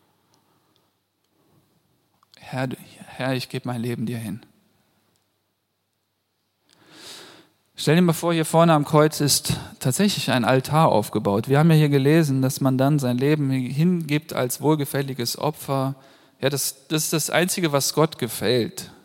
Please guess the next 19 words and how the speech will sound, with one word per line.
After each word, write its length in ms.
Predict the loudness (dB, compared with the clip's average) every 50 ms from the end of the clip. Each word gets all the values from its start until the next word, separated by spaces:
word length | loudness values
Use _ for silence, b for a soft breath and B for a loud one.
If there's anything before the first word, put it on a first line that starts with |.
| _ _ _ _ _ _ _ _ _ _ _
Ja, 160 | -6 -2 -2 0
unsere 260 | 0 -2 -4 -6 -8 -6 -6
totale 460 | -6 -6 -4 0 2 4 4 2 0
Hingabe. 600 | -2 -4 -6 -6 -6 -8 -8 -10 -8 -10 -6 0
Wir 120 | 2 2 4
reden 220 | 4 2 2 2
jetzt 180 | 0 0 0 0
nicht 180 | -2 0 0
über 220 | 0 0 0 0 0
Zehnten, 720 | -2 -4 0 2 2 2 2 0 -2 -6 -4 -2 0 0
also 180 | 0 0 -2
zehn 240 | -4 -4 -2 0 0
Prozent 460 | -2 -4 -8 -6 -4 -4 -2 -2 -4
Spende 420 | -6 -6 -6 -4 -4 -2 -2 -2 -2
oder 180 | 0 0 0
wir 220 | 0 2 2 2 2
reden 220 | 4 2 2 2
nicht 200 | 0 -2 -2 -2
über 240 | 0 2 4 2